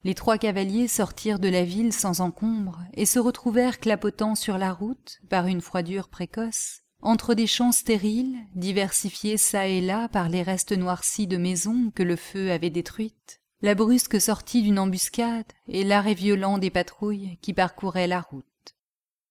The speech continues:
Au point du jour, ils s'arrêtèrent enfin sous les murs de Paris. La barrière était close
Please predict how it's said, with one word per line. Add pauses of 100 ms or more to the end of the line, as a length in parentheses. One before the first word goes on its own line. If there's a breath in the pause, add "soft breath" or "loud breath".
(200)
Au
point
du
jour,
ils
s'arrêtèrent
enfin
sous
les
murs
de
Paris. (600)
La
barrière
était
close